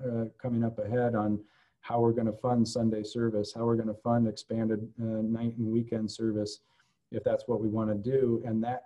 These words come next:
could require, um, an, an investment, um, from other sources that we weren't anticipating, whether that's general fund,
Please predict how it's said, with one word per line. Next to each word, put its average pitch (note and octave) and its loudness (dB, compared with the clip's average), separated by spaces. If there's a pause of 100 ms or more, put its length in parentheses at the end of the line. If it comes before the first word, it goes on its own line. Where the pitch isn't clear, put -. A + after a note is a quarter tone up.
could C3+ 4
require, A#2 6 (600)
um, A2+ 4 (240)
an, A#2 0
an A#2+ 0
investment, A#2 2
um, G#2+ 0 (220)
from A2+ 4
other A#2 2
sources A2+ -4
that G#2+ -10
we A2 0
weren't A2+ -2
anticipating, G#2 -4
whether G#2+ 0
that's G#2+ 0
general A2+ -2
fund, A2+ 0